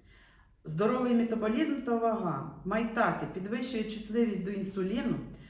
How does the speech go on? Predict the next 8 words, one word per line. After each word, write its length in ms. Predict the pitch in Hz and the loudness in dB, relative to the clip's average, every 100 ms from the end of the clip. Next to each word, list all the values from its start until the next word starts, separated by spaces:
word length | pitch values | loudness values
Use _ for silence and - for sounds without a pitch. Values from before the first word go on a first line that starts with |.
| - | -18
стабілізує 840 | - 208 214 220 220 - 277 240 | -4 -2 0 0 0 0 0 2
рівень 360 | 208 226 220 208 | 2 2 2 2
глюкози. 560 | 233 240 214 160 - 156 - - - | 2 2 0 0 -2 -8 -10 -20 -18
Шиїтаки 580 | - 208 214 302 349 233 | -6 -2 0 2 2 0
допомагає 640 | 185 190 208 208 214 202 190 | -4 -2 0 0 2 0 2
регулювати 680 | 190 185 190 190 185 175 | 2 2 2 0 -2 -2
ліпідний 560 | 220 269 240 180 165 165 | -2 -2 0 0 2 2
обмін. 440 | 165 160 165 160 | 2 2 0 0